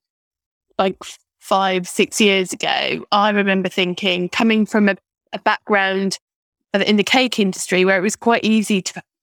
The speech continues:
to create content and have a beautiful looking grid. If, as long as you had beautiful cakes, you had a beautiful grid. To then shifting into this, where you don't have a product, you don't have s-, stuff to take a photo of.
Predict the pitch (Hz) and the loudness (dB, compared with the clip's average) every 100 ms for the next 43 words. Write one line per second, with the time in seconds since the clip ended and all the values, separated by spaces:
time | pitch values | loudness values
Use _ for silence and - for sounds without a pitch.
0 | _ - 190 - 180 - - 180 175 180 | _ -4 -2 0 -2 -2 -2 -2 -2 -2
1 | 175 - 185 185 175 - 196 196 180 220 | -4 -4 0 0 0 -2 -2 -2 -2 -2
2 | 202 - 196 190 - 196 208 196 185 190 | -2 -2 -2 -2 -4 -4 0 0 0 -2
3 | 202 202 208 196 214 190 180 196 175 - | -2 0 2 2 2 0 0 0 0 -4
4 | 180 226 175 147 - - 190 180 175 180 | -2 -2 -2 -4 -8 -4 -2 -2 0 0
5 | 175 165 165 170 131 156 - _ _ _ | 0 -2 2 2 2 0 -4 _ _ _
6 | _ _ _ - 214 214 214 - 233 - | _ _ _ -2 2 2 0 0 -2 0
7 | 196 190 185 180 185 254 - 107 175 - | 0 2 0 -2 0 2 2 0 -4 -8
8 | - _ - 196 190 185 185 220 214 - | -14 _ 0 2 2 0 0 0 0 -2
9 | 220 202 - - 233 175 - - - 190 | -4 -4 -2 0 0 0 -2 -4 -6 -2
10 | 202 185 - 180 - _ _ - - - | 0 0 -4 -6 -10 _ _ -14 -14 0
11 | 233 175 - - - 190 185 - 220 220 | 0 0 -4 -8 -2 -2 -2 -2 0 0
12 | - 156 110 | -2 -4 -4